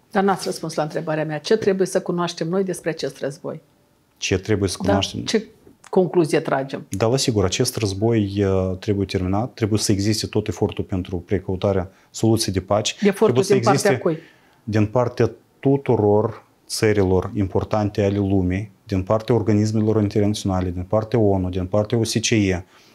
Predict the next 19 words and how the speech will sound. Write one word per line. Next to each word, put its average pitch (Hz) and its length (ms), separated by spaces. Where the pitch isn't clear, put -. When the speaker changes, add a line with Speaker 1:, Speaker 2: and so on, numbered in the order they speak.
Speaker 2:
care 101 220
au 110 180
experiență 107 760
și - 100
care 104 220
au... 104 160
Dar 104 180
totodată, 147 560
cu - 180
părere 131 300
de 110 120
rău, 123 160
observăm 110 420
și - 140
noi, 101 320
analizând 92 640
mai 92 140
multe 95 280
surse, 135 500